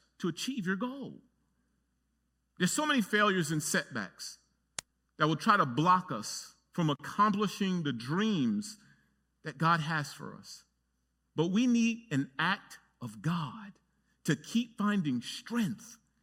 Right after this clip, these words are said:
to keep finding the Holy Spirit in us, to get back up again, no matter what happens. I just want to share, and many of you know, um, recently my, my dad passed away.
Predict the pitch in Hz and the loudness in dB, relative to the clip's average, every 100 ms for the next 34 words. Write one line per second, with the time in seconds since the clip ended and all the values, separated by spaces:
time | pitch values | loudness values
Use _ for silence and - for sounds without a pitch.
0 | _ _ _ 170 143 - 262 214 208 202 | _ _ _ 0 0 -4 -4 0 2 2
1 | 180 170 220 208 165 - - 240 220 - | 2 0 -2 -2 -4 -6 2 6 6 4
2 | 220 240 151 - 165 147 - 320 285 247 | 4 4 4 -2 -6 -10 -4 -2 0 0
3 | 233 - 170 123 - _ _ _ _ _ | 0 0 -4 -4 -10 _ _ _ _ _
4 | _ _ _ _ _ - 165 294 311 196 | _ _ _ _ _ -2 4 4 6 4
5 | 98 92 - _ _ _ 185 220 254 262 | 2 -4 -16 _ _ _ 8 10 12 10
6 | 247 220 - 151 202 220 220 - - 185 | 8 6 -4 -2 2 2 -2 -12 -10 -4
7 | 190 160 123 104 - - - - _ _ | -2 -2 -8 -8 -10 -10 -12 -18 _ _
8 | _ _ _ _ _ _ _ - 190 233 | _ _ _ _ _ _ _ -6 -2 -2
9 | - 196 156 - 202 175 160 170 190 170 | 0 2 2 0 0 2 2 2 2 0
10 | 156 156 160 160 151 - _ _ _ _ | -2 0 0 0 -4 -10 _ _ _ _
11 | _ 120 120 117 113 117 151 170 185 165 | _ -6 -4 -4 -4 -4 0 0 0 -2
12 | 143 135 143 170 151 147 143 143 147 131 | 0 -2 -4 -6 -4 -2 -2 -4 -6 -8
13 | - 139 120 113 | -8 -8 -8 -10